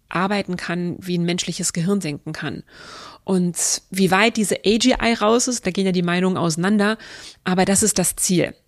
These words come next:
Das Ziel ist noch ein paar Jahre weg, aber darauf arbeiten die alle hin. Und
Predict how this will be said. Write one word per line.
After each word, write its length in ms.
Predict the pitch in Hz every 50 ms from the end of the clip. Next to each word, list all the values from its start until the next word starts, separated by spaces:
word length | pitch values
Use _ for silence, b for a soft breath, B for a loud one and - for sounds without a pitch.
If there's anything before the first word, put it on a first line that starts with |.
| _ -
Das 140 | 190 156 -
Ziel 180 | - - 254
ist 120 | 254 254 -
noch 140 | 208 180
ein 80 | 180 170
paar 280 | - - - 180 190 208
Jahre 380 | 202 208 196 196 185 180 156
weg, 200 | 180 226 233 -
aber 180 | 196 180 190 180
darauf 380 | - 190 185 196 196 190 -
arbeiten 360 | - 180 180 185 175 175 - 170
die 160 | 180 175 -
alle 200 | - 180 185 190
hin. 320 | 175 165 170 151 147 - B B B B B B B B B B -
Und 460 | - 196 185 180 175 - - - -